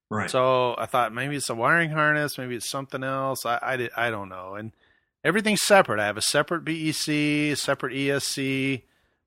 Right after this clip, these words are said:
Speaker 2: Uh, everything's separated. I'm running it at a, you know, s-, uh, a six volts. Uh, both of these have very high torque,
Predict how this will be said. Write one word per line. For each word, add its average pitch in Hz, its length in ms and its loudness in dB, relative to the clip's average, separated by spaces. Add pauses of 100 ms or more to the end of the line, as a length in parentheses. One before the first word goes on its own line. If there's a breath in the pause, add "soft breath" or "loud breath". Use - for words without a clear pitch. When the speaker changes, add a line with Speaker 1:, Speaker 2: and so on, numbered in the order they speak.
Speaker 2:
Uh, 107 360 -4
everything's 147 420 -4
separated. 135 680 2
I'm 110 140 -4
running 123 280 -4
it 123 120 -2
at 120 160 2
a, 104 340 0
you 123 100 -12
know, 113 120 -8
s-, - 280 -12
uh, 98 260 -12 (500)
a 113 100 -12
six - 320 0
volts. 131 520 2 (560)
Uh, 104 140 -8
both 135 260 0
of 147 80 -2
these 139 280 2
have 117 180 4 (160)
very 143 240 4
high 143 240 4
torque, 139 560 -2